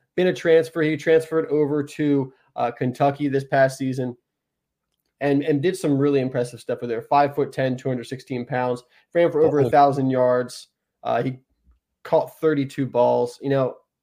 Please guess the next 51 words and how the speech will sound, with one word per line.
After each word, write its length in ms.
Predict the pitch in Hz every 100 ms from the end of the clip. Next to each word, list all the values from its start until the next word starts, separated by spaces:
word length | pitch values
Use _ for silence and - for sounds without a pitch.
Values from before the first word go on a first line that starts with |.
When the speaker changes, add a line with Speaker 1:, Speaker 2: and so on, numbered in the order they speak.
| _ _
Speaker 1:
Ray 260 | 147 160 180
Davis 600 | 139 135 127 127 131 - _ _ _ _ -
brings 300 | 143 151 139
power. 560 | - 135 135 135 135 135 _ -
He 60 |
brings 300 | 131 117 117
vision. 520 | 120 147 135 135 127 - _ _
He 60 | 123
doesn't 320 | 120 180 202
have 200 | 170 175
the 60 |
long 360 | 170 139 139 143
speed 280 | - 147 135
that 100 | 131
some 120 | 135
of 40 |
these 120 | 131 117
other 220 | 123 127
guys 260 | 131 127
have 260 | 131 127 123
in 60 | 123
the 60 |
class, 420 | - 127 123 123 131 -
but 340 | 143 139 - _ _ _ _ _ _ _ _ _
he 220 | - 202
gets 260 | 208 240 233
the, 220 | 196 131 _
the 100 | 147
twenty-yard 640 | 143 - 151 143 127 123 120
mark. 260 | 120 123
He 60 | 185
gets 160 | 202 -
to 80 |
the 60 | 165
thirty-yard 500 | - 131 127 120 120
mark 220 | 120 120
with 100 | 123
these 180 | 123 117
runs 300 | 123 123 120
just 280 | 131 135 135
fine. 300 | 123 123 123
It's 120 | 143
the 100 | -
fact 320 | - 170 -
that 140 | 151 151
he's 140 | 135
not 260 | 135 131 131
gonna 160 | 120
outrun 400 | 123 131 127 123
the 60 | 117
safety 640 | - 139 127 - 113 -